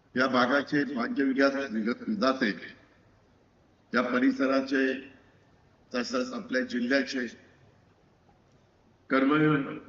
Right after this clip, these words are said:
शंकरराव काळे साहेबांच्या स्मृतीला देखील मी अभिवादन करतो. मी सहज विचार करत होतो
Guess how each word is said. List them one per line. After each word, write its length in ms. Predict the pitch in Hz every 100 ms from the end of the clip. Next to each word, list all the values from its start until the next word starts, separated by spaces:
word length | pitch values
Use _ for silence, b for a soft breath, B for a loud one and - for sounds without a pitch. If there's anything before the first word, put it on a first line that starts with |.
| - - -
शंकरराव 540 | - 127 127 143 143
काळे 220 | 135 131 135
साहेबांच्या 500 | 131 127 127 127 139
स्मृतीला 460 | - 117 - 127
देखील 260 | 127 120 123
मी 360 | 120 117 117 117 - - -
अभिवादन 480 | 104 113 98 104
करतो. 340 | 98 95 90 - - - _ _ _ _ _ _ _ _ _ _ _ _ _ _ _ _ _ _ _ _ _ _ -
मी 100 | 151
सहज 440 | - 139 147 170
विचार 320 | 156 - 160 151
करत 320 | 151 139 123
होतो 420 | 113 117 123 127